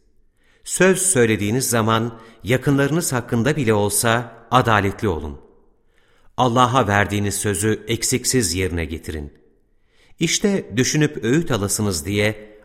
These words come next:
Allah size bunları emretti. Şüphesiz bu benim dosdoğru yolumdur.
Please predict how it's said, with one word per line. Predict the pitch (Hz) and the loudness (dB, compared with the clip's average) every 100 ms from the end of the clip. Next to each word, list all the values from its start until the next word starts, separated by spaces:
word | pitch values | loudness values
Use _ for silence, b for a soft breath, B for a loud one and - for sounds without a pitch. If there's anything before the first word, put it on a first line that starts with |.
| _ | _
Allah | 123 127 127 127 | -2 0 -2 -4
size | - - 107 117 110 98 110 | -6 -4 0 2 0 -2 -2
bunları | 113 110 110 | 0 0 0
emretti. | 92 78 71 65 - - - _ _ _ _ _ _ b b b b b | -4 -6 -10 -14 -18 -20 -20 _ _ _ _ _ _ b b b b b
Şüphesiz | - 220 202 160 156 147 - - - - | -4 0 0 0 2 2 0 -4 -10 -4
bu | 123 139 98 | 0 2 2
benim | 120 123 117 90 | 2 2 0 0
dosdoğru | 123 135 - 117 104 98 | 0 0 -2 0 0 0
yolumdur. | 92 87 92 76 82 - - | -2 -2 -4 -6 -10 -16 -20